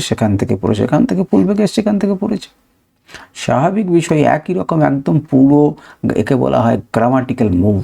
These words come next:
তো গ্রামাটিক্যাল মুভ কিন্তু সেন্সেক্স দিয়েছে এবং এরাও দিয়েছে। আপনারা এখানে যদি দেখেন, তাহলে দেখবেন ডট টু ডট কেমন পনেরো মিনিটে সে নিচের, যখন নিচের দিকে আসছে, তখন এটা একটা সাপোর্ট লেভেল। এখান থেকে মার্কেট কিন্তু চোঁ চোঁ চোঁ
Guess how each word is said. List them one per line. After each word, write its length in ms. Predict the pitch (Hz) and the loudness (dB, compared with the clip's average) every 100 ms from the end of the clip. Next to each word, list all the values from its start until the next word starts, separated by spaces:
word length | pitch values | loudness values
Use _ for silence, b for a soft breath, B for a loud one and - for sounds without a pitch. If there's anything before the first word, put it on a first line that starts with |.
| - _ _ - | -6 _ _ -6
তো 40 | 98 | -2
গ্রামাটিক্যাল 600 | 113 131 185 190 196 165 156 110 | 0 0 0 -4 -2 2 4 4
মুভ 160 | 120 156 151 | 4 2 0
কিন্তু 280 | 120 104 131 185 b b - | 0 2 0 -2 b b -6
সেন্সেক্স 400 | - 107 101 104 104 | -2 -2 -2 -2 0
দিয়েছে 320 | 110 120 123 208 233 | 2 2 2 0 2
এবং 140 | 113 110 107 B B - | 2 2 -2 B B -4
এরাও 220 | 104 95 - | -2 -2 -4
দিয়েছে। 240 | - - - _ b b 131 | -6 -8 -16 _ b b -4
আপনারা 260 | 131 127 127 - _ _ - 131 | 0 0 0 -8 _ _ -6 -2
এখানে 220 | 143 135 123 | 0 2 2
যদি 120 | 120 110 | 2 0
দেখেন, 260 | 104 - 170 - | 0 0 0 0
তাহলে 200 | 123 120 | 0 2
দেখবেন 220 | 113 117 107 | 0 0 0
ডট 120 | 110 101 | 0 0
টু 40 | 127 104 | -2 0
ডট 160 | 113 131 - | 0 -2 -4
কেমন 200 | 110 110 - | -2 -2 -2
পনেরো 220 | 104 107 110 | 0 0 -2
মিনিটে 260 | 107 110 - b b - | -2 -2 -4 b b -6
সে 80 | 113 110 | 0 0
নিচের, 240 | 110 151 127 | 2 0 0
যখন 180 | 120 107 | 2 2
নিচের 200 | 104 113 123 | 2 0 0
দিকে 160 | 123 113 101 | 0 2 0
আসছে, 200 | 101 - 113 | -2 -4 -2
তখন 160 | 110 104 | 0 0
এটা 100 | 101 98 | -2 -4
একটা 140 | 110 104 | -4 -4
সাপোর্ট 300 | 107 - 143 143 | -4 -2 0 2
লেভেল। 200 | 139 156 B B B - | 2 0 B B B -4
এখান 180 | 139 160 160 | 0 0 0
থেকে 140 | 156 107 101 | 0 0 0
মার্কেট 300 | 104 123 123 | -2 -2 -2
কিন্তু 160 | 113 101 104 | -2 -2 0
চোঁ 120 | 127 117 | 0 2
চোঁ 100 | 117 | 0
চোঁ 100 | 113 | 2